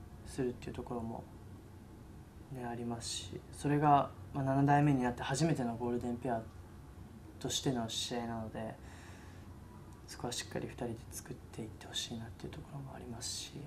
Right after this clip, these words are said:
まあ、本当にどの試合も見どころです。そうですね、やっとアトベと試合になりますけど、どうなんですかね。まあ、長い試合になりそうですけど、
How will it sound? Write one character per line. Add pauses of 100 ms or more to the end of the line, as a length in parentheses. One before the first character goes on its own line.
(540)
ま
あ、
本
当
に
ど
の
試
合
も (180)
見
ど
こ
ろ (520)
で
す。 (600)
そ
う
で
す
ね、
や
っ (120)
と (260)
ア
ト
ベ
と (480)
試
合
に (1300)
な
り
ま
す
け
ど、 (1200)
ど
う
な
ん
で
す
か
ね。
ま
あ、
長
い
試
合
に
な
り
そ
う
で
す
け
ど、